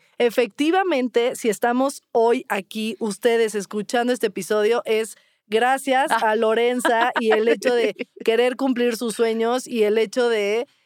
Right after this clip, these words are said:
Speaker 1: eh, nunca darse por vencida y, y seguir creando, porque como dices, tú eres creadora, esa es tu etiqueta que sí nos gusta.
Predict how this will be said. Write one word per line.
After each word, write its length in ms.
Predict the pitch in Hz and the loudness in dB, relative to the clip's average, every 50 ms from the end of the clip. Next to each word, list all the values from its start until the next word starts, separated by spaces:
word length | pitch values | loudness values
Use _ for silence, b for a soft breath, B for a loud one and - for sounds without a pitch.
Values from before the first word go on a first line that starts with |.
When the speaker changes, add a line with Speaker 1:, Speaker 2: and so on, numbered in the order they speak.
| _ _ - | _ _ -4
Speaker 1:
eh, 480 | 202 196 196 196 196 190 - - 135 - | -2 0 0 0 0 -2 -4 -6 -4 -2
nunca 480 | 247 233 240 254 262 254 202 254 254 | 0 0 2 2 0 0 2 0 2
darse 260 | 240 240 226 202 233 | 2 0 0 0 -2
por 160 | 190 202 190 185 | 0 0 0 0
vencida 600 | 190 190 190 - 233 233 233 233 240 247 262 226 | 0 -2 -2 -4 -4 0 0 2 2 2 0 -2
y, 540 | - 220 208 202 196 196 196 190 190 190 185 - | -4 -6 -4 -4 -2 -2 -2 -2 -2 -4 -4 -4
y 240 | 220 208 202 196 | -6 -4 -4 -4
seguir 540 | - - 226 208 208 208 233 254 269 277 269 - _ _ _ _ | -2 0 0 0 0 0 0 0 0 -2 -4 -8 _ _ _ _
creando, 840 | - 233 214 220 220 214 226 233 247 240 240 240 226 226 240 294 440 - _ _ _ | -2 0 0 2 2 2 2 2 2 0 2 2 2 2 2 0 -2 -6 _ _ _
porque 200 | 196 196 185 190 | -4 -4 -2 -2
como 240 | 196 190 196 190 190 | -2 0 0 2 2
dices, 460 | 196 214 185 185 220 233 262 254 - | 0 0 0 -2 0 -2 -2 -4 -2
tú 120 | - 214 | 0 0
eres 200 | 208 208 208 196 | 2 2 0 -2
creadora, 580 | - - 196 185 180 175 190 190 190 185 208 220 - | -2 -2 0 0 0 0 0 0 0 0 -2 -2 -4
esa 200 | 185 185 - 214 | -8 -6 -6 -8
es 80 | 196 | -4
tu 180 | - 196 185 185 | -2 0 2 2
etiqueta 500 | 175 180 160 - 180 - 202 - 220 208 | 2 0 -2 -2 -2 -2 -2 0 -2 -4
que 100 | 190 170 | -4 -8
sí 120 | - 202 | -6 -4
nos 180 | 185 180 175 180 | -4 -4 -4 -4
gusta. 280 | 185 196 190 - 311 | -6 -8 -6 -6 -8